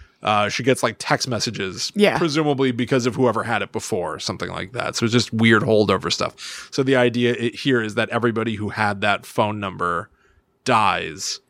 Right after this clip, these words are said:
Speaker 1: And very similar to One Missed Call, it's like, yeah, the original girl who had the phone number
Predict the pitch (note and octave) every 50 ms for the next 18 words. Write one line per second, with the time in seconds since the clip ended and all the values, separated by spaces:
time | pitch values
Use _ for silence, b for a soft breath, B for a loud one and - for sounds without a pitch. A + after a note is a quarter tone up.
0 | _ _ _ _ _ _ _ - A2+ G#2+ G#2 A#2 A#2+ A#2+ B2 A#2 - - D3 C3
1 | B2+ B2 A#2+ A#2+ A#2 A2+ - - B2+ A#2+ A2+ A2 G#2 A2+ A#2 A2 A2 A2 A2 G#2+
2 | - - - A#2+ A2+ G#2+ G#2 G2+ G2+ - - A2+ G2 G#2+ G2 A#2 F3+ A3 A3 E3
3 | D3 C#3 C3+ E3 D3 C#3 D3 C#3+ C3 A2+ - C3+ C3 C3+ C3+ B2 G#2+ A#2+ A2 A2+
4 | A2 A2 G#2 - - - D3 C#3+ C#3+ C#3 C#3 C3+ C3 B2+ B2 B2 B2 A#2+ A#2+ A#2+
5 | A#2+ A#2 A2+ A#2 A2